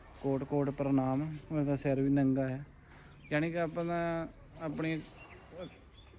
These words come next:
ਉਹਨਾਂ ਦੀ ਧੂੜ ਦੇ, ਚਰਨਾਂ ਦੀ ਧੂੜ ਦੇ ਬਰਾਬਰ ਵੀ ਨਹੀਂ ਹੈਗੇ। ਫਿਰ ਵੀ ਜਿੰਨਾ ਆਪਣਾ ਹੈਗਾ ਆਪਣੇ ਵੱਲੋਂ, ਮੇਰੇ ਵੱਲੋਂ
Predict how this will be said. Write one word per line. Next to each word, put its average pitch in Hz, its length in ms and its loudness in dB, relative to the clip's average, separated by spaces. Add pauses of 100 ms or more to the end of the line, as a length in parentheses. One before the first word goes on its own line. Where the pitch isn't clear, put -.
(380)
ਉਹਨਾਂ 165 260 0
ਦੀ 170 180 0
ਧੂੜ 156 220 4
ਦੇ, 139 220 4
ਚਰਨਾਂ 143 380 4
ਦੀ 151 160 0
ਧੂੜ 156 180 2
ਦੇ 135 80 4
ਬਰਾਬਰ 123 400 2
ਵੀ 120 120 -4
ਨਹੀਂ 113 140 -4
ਹੈਗੇ। 113 240 -8 (600)
ਫਿਰ 143 160 2
ਵੀ 151 100 0
ਜਿੰਨਾ 139 360 6
ਆਪਣਾ 139 320 2
ਹੈਗਾ 139 300 0
ਆਪਣੇ 139 240 -2
ਵੱਲੋਂ, 139 180 0
ਮੇਰੇ 135 220 2
ਵੱਲੋਂ 139 200 0